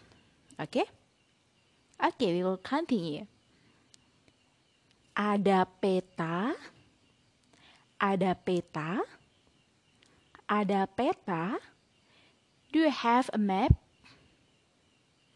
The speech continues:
Do you have a map? Oke, then, bisakah Anda tunjukkan di peta?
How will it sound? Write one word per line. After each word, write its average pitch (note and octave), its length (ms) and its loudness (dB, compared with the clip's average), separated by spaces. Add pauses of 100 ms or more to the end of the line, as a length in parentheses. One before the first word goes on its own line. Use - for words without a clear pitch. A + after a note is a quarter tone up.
(320)
Do G#3 100 0
you D4 220 6
have A3 400 0
a G3+ 80 -4
map? F#3+ 320 6 (2000)
Oke, E3+ 320 -4
then, A#3 240 -6 (720)
bisakah G3+ 960 0 (320)
Anda F#3+ 960 0 (240)
tunjukkan G#3 1200 -2
di F#3+ 320 0
peta? F3 720 -6